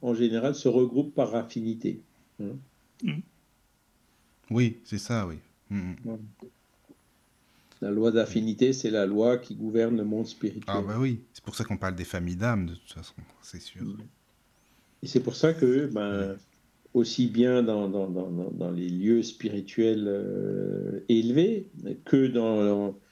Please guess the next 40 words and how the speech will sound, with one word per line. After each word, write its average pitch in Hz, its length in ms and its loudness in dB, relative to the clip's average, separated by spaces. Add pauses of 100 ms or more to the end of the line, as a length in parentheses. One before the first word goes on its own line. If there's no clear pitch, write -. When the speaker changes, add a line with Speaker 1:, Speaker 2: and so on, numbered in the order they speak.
(420)
Speaker 1:
les 107 160 4
lieux 110 200 4
spirituels 107 580 0
plus 107 140 -2
difficiles, 160 580 0
hein, 170 120 2
par 117 140 2
exemple 92 160 -6
les 95 80 -6
suicidés, 113 580 0
ben, 123 180 0
se, 107 240 -2
se - 200 -6
retrouvent, 139 600 2
euh, 104 320 2
un 95 40 -4
peu 123 220 0
dans, 107 200 -2
dans, 104 200 -4
dans 101 140 -2
le 104 100 0
même 113 240 0
genre 131 260 2
d'endroit, 131 720 2
hein, 107 120 -10
le, 127 160 -8
Speaker 3:
Mhm. 101 340 0 (240)
Speaker 2:
Ouais, 175 240 4
ouais. 175 160 0 (600)
Speaker 1:
comme 110 180 0
le 107 80 4
décrit 107 400 0
bien, 110 240 2
euh, 104 960 0
Yvonne 107 300 -2
Pellet, 123 380 4
là, 120 100 0
avec 101 240 -2
le, 101 140 -6
le, 101 340 -6